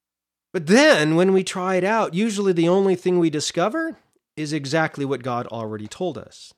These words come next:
that it was bad for us. We make judgments about things that differ from how God has judged them to be. We,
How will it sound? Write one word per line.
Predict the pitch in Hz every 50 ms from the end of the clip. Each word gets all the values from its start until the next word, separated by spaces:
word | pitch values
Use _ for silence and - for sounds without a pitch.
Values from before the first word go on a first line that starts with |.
| _ _ _
that | 120 123 123
it | - 127
was | 127 127 120
bad | 127 185 196 202 - - 117
for | - - 113 95 85
us. | 85 - - - - - - _ _ _ _ _ _ _ _ _ _ _ _ _ _ _ _ _ _ _ _ _ _ -
We | 147 156
make | 170 180 185 156 143
judgments | 143 185 196 196 175 180 175 156 - -
about | 135 147 151 147 135 -
things | - 139 123 117 117 107
that | 147 139 131
differ | - 185 185 - 190
from | 175 - - 151 135 127 - _ _ _ _ _ _ _ _ _ -
how | 165 170 170
God | 151 139 170 190 233 277 269
has | 190 170 139 120 104
judged | - - 117 110 104 107 104
them | 104 98 92
to | - 120
be. | 117 123 131 151
We, | 175 175 165 170